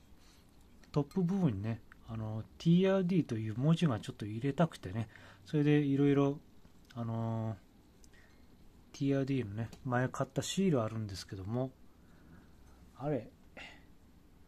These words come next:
あれをちょっとね、えー、プリントアウトして、ちょっと文字だけ切り抜いてね、こう貼って、で、えー、スプレー缶ですね。あの、ホルツ、ホルツだったかな？まあ、車の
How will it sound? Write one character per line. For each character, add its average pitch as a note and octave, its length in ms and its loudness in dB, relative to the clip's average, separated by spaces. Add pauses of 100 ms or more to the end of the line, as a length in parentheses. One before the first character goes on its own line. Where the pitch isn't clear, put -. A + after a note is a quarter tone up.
(760)
あ D#3+ 80 -2
れ D#3 100 2
を C3+ 80 2
ち - 80 -6
ょ C3 40 -4
っ - 20 -18
と A#2 160 -6
ね、 A#2 180 -4 (240)
え A2 120 -4
ー、 - 40 -6 (100)
プ C3+ 120 -2
リ C3+ 120 0
ン C#3 120 -4
ト C#3 220 0
ア C3 100 2
ウ B2+ 120 0
ト A#2 200 -6
し - 200 -6
て、 C3+ 300 -2 (580)
ち - 60 -20 (160)
ょ - 20 -4
っ G#2+ 40 -8
と - 40 -16 (480)
文 C3 180 0
字 B2 120 2
だ G#2+ 80 0
け G#2 120 -8
切 - 160 -4
り C#3 100 0
抜 D3 120 6
い B2 60 2
て G2+ 100 -6
ね、 A#2 160 -2 (440)
こ - 140 -8
う - 0 -
貼 - 160 0
っ C#3 60 0 (300)
て、 C#3 260 2 (580)
で、 A#2+ 360 -2 (160)
え A2+ 680 -2
ー、 G#2 60 -8
ス - 120 -12
プ - 120 -2
レ E3+ 80 6
ー E3+ 40 6
缶 E3+ 180 4
で F#2+ 80 -10
す G#2 40 -10
ね。 A2+ 140 -6 (680)
あ C3 40 -4
の、 A#2 100 0
ホ D3+ 200 2
ル C3+ 120 2
ツ、 - 160 -14 (380)
ホ - 160 -4
ル G3+ 80 -2
ツ - 140 -8
だ - 20 -4
っ - 40 -16
た C3+ 100 -12
か G2+ 60 -10
な？ B2+ 60 -4
ま C3 120 0
あ、 G#2+ 60 -6
車 B2+ 360 0
の A#2+ 200 -2